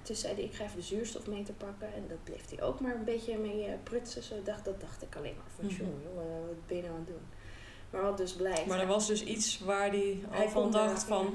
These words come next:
Speaker 2: "Hmm, dit
Speaker 1: Hij kon
Speaker 2: klopt
Speaker 1: de hart
Speaker 2: niet."
Speaker 1: niet, hij kon haar hartslag niet meer tellen. Hij zegt, "Het ging zo snel."
Speaker 2: Oh.
Speaker 1: Hij zegt, eh, "Ik kon het niet tellen." Hij zegt, "Vandaar dat ik maar bleef."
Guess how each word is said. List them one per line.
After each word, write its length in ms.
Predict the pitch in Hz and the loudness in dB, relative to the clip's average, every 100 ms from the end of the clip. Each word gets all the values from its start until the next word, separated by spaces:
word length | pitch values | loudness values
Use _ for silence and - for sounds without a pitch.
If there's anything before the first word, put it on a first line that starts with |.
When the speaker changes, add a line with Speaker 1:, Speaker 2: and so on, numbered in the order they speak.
| 247 | 4
Speaker 2:
"Hmm, 300 | 190 180 175 | 4 2 0
dit 80 | 190 | 0
Speaker 1:
Hij 120 | 208 | 2
kon 120 | 233 | 4
Speaker 2:
klopt 160 | 208 196 | 4 2
Speaker 1:
de 60 | |
hart 120 | 190 | 0
Speaker 2:
niet." 180 | - 233 | 0 -2
Speaker 1:
niet, 100 | - 180 | -4 -4
hij 160 | 185 190 | -4 -2
kon 160 | 214 196 | -2 -2
haar 120 | 180 | -2
hartslag 420 | 202 269 - 214 | -2 -2 -4 -4
niet 120 | 196 | -2
meer 120 | 170 | -4
tellen. 260 | 165 170 160 156 | -6 -8 -10 -10
Hij 100 | 180 | -10
zegt, 220 | - 190 | -10 -10
"Het 140 | - | -12
ging 120 | - 151 151 | -12 -10 -10
zo 420 | - - 214 202 | -8 0 2 2
snel." 500 | 165 - 156 - - | 0 -6 -8 -8 -2
Speaker 2:
Oh. 160 | 196 196 185 - - - | 0 0 -4 -10 -14 -12
Speaker 1:
Hij 160 | 180 180 | -8 -6
zegt, 340 | 196 185 - | -4 -4 -2
eh, 160 | 190 - | -2 0
"Ik 100 | 208 | 0
kon 180 | 226 214 | 0 0
het 140 | 202 - | 0 -4
niet 260 | - 208 208 | 0 0 2
tellen." 280 | 254 254 175 | 0 0 -2
Hij 200 | - 190 | -6 -4
zegt, 220 | - 196 | -4 -4
"Vandaar 440 | - 190 214 240 226 | -4 0 2 2 2
dat 160 | 202 | 0
ik 140 | 185 180 | -4 -4
maar 160 | 175 | -6
bleef." 380 | 170 180 254 370 | -4 -2 -2 -4